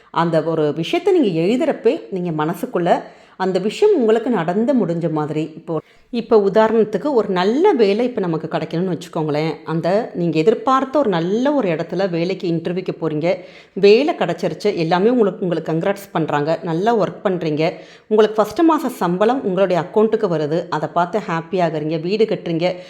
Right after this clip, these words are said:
அப்படி உங்க ஃபேமிலியோட அப்படி சந்தோஷமா இருக்கிறீங்க. இதை வந்து நம்ம மைண்ட்ல, ஸ்க்ரீன்ல அப்படி கொண்டு வரப்ப,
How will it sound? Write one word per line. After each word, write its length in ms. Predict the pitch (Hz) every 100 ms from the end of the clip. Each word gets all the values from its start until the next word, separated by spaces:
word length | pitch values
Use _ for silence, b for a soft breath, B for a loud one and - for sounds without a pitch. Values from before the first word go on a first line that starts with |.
| B B
அப்படி 280 | 302 392 320
உங்க 100 | -
ஃபேமிலியோட 580 | 208 202 247 311 302 240
அப்படி 220 | 269 214 -
சந்தோஷமா 580 | 175 175 196 196 214 202
இருக்கிறீங்க. 380 | - 156 156 156
இதை 260 | 202 208 214
வந்து 260 | 202 285
நம்ம 380 | 330 208 160 165
மைண்ட்ல, 220 | 202 269 254 -
ஸ்க்ரீன்ல 300 | 196 220 208
அப்படி 200 | - 165
கொண்டு 240 | 156 151
வரப்ப, 460 | 185 160 - 160